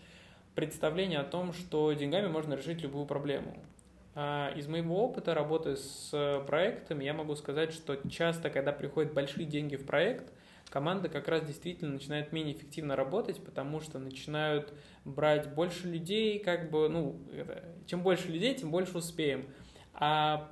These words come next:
поскольку команда не успела масштабироваться, выстроить внутренние бизнес-процессы, выстроить регламенты, там, понимание функционала и зоны ответственности каждого сотрудника или там блока сотрудников,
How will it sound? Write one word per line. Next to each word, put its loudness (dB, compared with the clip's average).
поскольку 0
команда 0
не -2
успела 2
масштабироваться, -2
выстроить -4
внутренние -2
бизнес-процессы, -2
выстроить -4
регламенты, 0
там, -8
понимание -2
функционала 2
и -4
зоны -2
ответственности -4
каждого -2
сотрудника -2
или -2
там -2
блока 2
сотрудников, -2